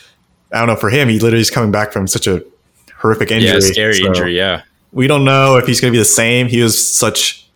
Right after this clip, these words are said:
Speaker 1: a piece of glue in terms of that
Speaker 2: Yeah, he
Speaker 1: front
Speaker 2: was so
Speaker 1: attack.
Speaker 2: good. Like, literally when he went out, the Wolves struggled so much.
Speaker 1: Mm-hmm.
Speaker 2: They could not
Speaker 1: They're
Speaker 2: find someone. Yeah, Fabio Silva, a young eighteen-year-old, could not score the goals for him.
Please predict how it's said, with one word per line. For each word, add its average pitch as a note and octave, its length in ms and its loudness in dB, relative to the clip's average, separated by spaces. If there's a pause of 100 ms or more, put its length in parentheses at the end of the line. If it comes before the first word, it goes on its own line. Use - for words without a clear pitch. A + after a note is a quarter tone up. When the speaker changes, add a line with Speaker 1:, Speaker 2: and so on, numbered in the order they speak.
Speaker 1:
a G#2+ 100 -2
piece - 340 -4
of G2+ 100 -2
glue A2 540 2
in G2+ 80 -2
terms G#2 220 -2
of G2 100 -2
that G2+ 380 -4 (200)
Speaker 2:
Yeah, - 100 0
he G#2+ 40 0
Speaker 1:
front G#2+ 120 0
Speaker 2:
was G#2+ 120 -2
so C#3 120 2
Speaker 1:
attack. G#2+ 120 0
Speaker 2:
good. G#2+ 360 -2 (180)
Like, G#2+ 160 -2
literally D#3 240 2
when C3+ 160 0
he B2 140 0
went B2 180 0
out, A2 280 -4
the A2+ 120 -2
Wolves G#2+ 340 -2
struggled G2 380 -2
so F#2 260 -2
much. F2 320 -4
Speaker 1:
Mm-hmm. F#2+ 240 -2
Speaker 2:
They G#2 160 0
could A#2 120 2
not A#2 120 2
Speaker 1:
They're - 40 0
Speaker 2:
find G2+ 200 -2
someone. G2 260 -4 (520)
Yeah, G2+ 120 -4
Fabio C3 380 -2
Silva, G#2 800 0
a - 140 -6
young A2 260 -2
eighteen-year-old, G2+ 520 -4
could F#2+ 100 -6
not F#2+ 140 -2
score G2+ 200 -4
the F#2+ 80 -4
goals F#2 260 -4
for F2+ 180 -10
him. E2+ 120 -10